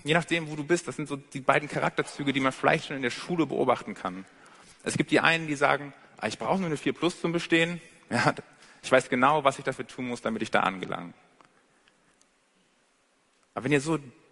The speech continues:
dient und lebt und arbeitet, dann wird Gott vielleicht sagen, "Hey, ich hab dich trotzdem lieb, du bist mein Kind, da steht nichts zur Debatte."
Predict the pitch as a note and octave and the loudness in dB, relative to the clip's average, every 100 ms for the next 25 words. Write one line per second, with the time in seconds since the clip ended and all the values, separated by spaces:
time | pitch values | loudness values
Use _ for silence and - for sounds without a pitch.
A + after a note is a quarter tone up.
0 | - F3+ F3+ A3+ - A2 A#2 F3 F#3 - | -2 0 0 -2 -4 -4 2 2 2 -4
1 | - A2 - F#3+ C3+ C#3 B2+ A#2+ D3+ - | -10 -2 0 0 -2 -4 -6 -2 -2 -2
2 | - C#3+ - C#3 D3 D3 - - - - | -4 -8 -4 -2 -2 -4 -14 -20 -20 -20
3 | - - - - - - - - - D3+ | -20 -14 -10 -8 -8 -8 -2 -2 -2 -2
4 | D3 G3+ - - - - G#2+ - F3+ G3 | -4 -4 -8 -20 -14 -6 -4 0 0 0
5 | - _ _ _ - - G#2 C#3+ C#3 B2+ | -8 _ _ _ -6 -4 -2 -2 -2 -2
6 | C#3 - G#3 | -2 -2 -6